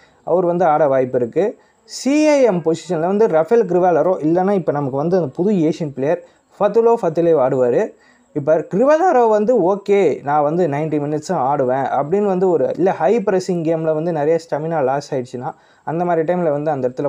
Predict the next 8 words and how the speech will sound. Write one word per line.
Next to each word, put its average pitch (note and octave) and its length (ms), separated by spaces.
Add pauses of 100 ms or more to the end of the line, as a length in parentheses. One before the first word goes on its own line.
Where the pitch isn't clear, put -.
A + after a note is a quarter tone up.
ஃபத்துலோ C3+ 340
ஃபத்துலே A#2+ 360
இறக்கி A#2+ 220
விடலாம். A2+ 400 (320)
இல்லைனா A#3+ 400
வந்து A3 180
இஸ்மாவை A3+ 640
வந்து G#3 200